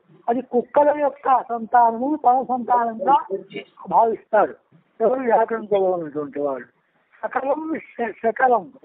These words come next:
శకుత్, శకుత్. ఉం? ఆ, శకుత్ అంటే ఏమిటి? ఆ, ఇది ఏమిటి? పెండ. పెండను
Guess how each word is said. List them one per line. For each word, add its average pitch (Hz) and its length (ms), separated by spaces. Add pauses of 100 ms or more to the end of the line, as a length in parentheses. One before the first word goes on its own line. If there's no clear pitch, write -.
శకుత్, - 800 (380)
శకుత్. - 380 (600)
ఉం? 277 200 (2000)
ఆ, 151 760 (840)
శకుత్ 240 340
అంటే 247 300
ఏమిటి? 240 560 (480)
ఆ, 226 180
ఇది 226 580
ఏమిటి? 233 460
పెండ. 226 420 (480)
పెండను 262 580